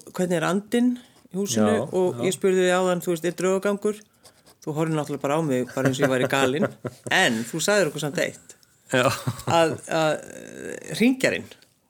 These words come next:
Speaker 1: Þú verður að segja
Speaker 2: Mm,
Speaker 1: okkur aðeins
Speaker 2: mm.
Speaker 1: frá því.
Speaker 2: Já,
Speaker 1: Það er
Speaker 2: ég
Speaker 1: svona eina
Speaker 2: bara
Speaker 1: sagan sem ég get fengið.
Speaker 2: Já, <laughs> það var allavega hringjarinn sem að,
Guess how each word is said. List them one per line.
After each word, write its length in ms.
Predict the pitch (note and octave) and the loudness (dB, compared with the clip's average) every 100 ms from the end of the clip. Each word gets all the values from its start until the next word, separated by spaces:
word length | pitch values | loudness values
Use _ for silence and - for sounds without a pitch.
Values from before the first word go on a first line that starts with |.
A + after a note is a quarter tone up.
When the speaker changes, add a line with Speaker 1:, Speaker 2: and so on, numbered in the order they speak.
| _ _ - - - _ - | _ _ -20 -20 -20 _ -10
Speaker 1:
Þú 80 | D3+ | -2
verður 140 | F3 | 0
að 60 | B2+ | 2
segja 140 | D3+ | 0
Speaker 2:
Mm, 40 | C#3+ | -2
Speaker 1:
okkur 120 | C#3+ | -2
aðeins 100 | C3 | -2
Speaker 2:
mm. 80 | A2 | 0
Speaker 1:
frá 60 | A#2 | -2
því. 100 | B2 - - _ _ _ _ _ _ - | -4 -8 -20 _ _ _ _ _ _ -8
Speaker 2:
Já, 160 | G#2 G#2 | -2 2
Speaker 1:
Það 160 | A2 | 2
er 80 | A#2 | 2
Speaker 2:
ég 160 | A2+ A#2 | 2 2
Speaker 1:
svona 140 | - | 4
eina 80 | F3 | 4
Speaker 2:
bara 140 | F3 - | 4 4
Speaker 1:
sagan 260 | E3 D3 | 4 4
sem 140 | D3 D3+ | 0 -2
ég 60 | C#3+ | -2
get 120 | - | -2
fengið. 380 | C#3 - C3+ - B2 | -2 0 -2 0 2
Speaker 2:
Já, 100 | B2+ - D3+ B3+ | 2 4 2 2
<laughs> 280 | D3+ - | -2 -2
það 140 | - A2+ | -2 2
var 140 | A#2 | 2
allavega 320 | A#2+ A#2+ A2+ A2 | 2 0 0 0
hringjarinn 380 | A2+ - F#2+ F#2+ | -2 -2 -4 -2
sem 140 | G2 | -2
að, 140 | F#2+ | -4